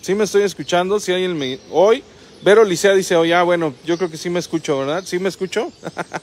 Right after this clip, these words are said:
<laughs> ¿Sí me escuchan? ¿Quién más dice que hoy? ¿Hoy a mediodía?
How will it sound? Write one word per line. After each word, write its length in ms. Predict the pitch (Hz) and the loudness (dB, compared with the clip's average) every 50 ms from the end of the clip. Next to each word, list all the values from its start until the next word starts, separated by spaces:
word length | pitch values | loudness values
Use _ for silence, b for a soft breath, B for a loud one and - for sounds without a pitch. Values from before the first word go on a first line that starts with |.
| - 160 160 | -10 -12 -14
<laughs> 640 | - - - 175 196 214 208 202 196 180 170 151 | -12 -14 -12 -10 -8 -8 -8 -8 -10 -12 -14 -12
¿Sí 220 | - - 165 185 190 | -10 -2 0 2 2
me 80 | 196 | 2
escuchan? 600 | 185 165 - 208 202 185 - 214 220 240 247 247 - - - - - - - - | 2 2 0 -2 -2 2 4 4 4 4 2 -2 -10 -18 -20 -20 -20 -20 -8 -2
¿Quién 160 | - 185 190 | 0 0 2
más 180 | 196 196 190 175 | 4 4 2 2
dice 260 | 202 196 - 214 196 | 0 0 0 0 0
que 180 | - 175 165 165 | 2 2 4 6
hoy? 300 | 165 165 156 139 131 - | 6 6 4 2 0 -2
¿Hoy 240 | - 165 185 196 208 | 0 2 2 4 4
a 60 | 208 | 4
mediodía? 560 | 208 214 208 208 202 202 208 214 233 262 349 | 4 4 4 4 4 4 4 4 2 2 0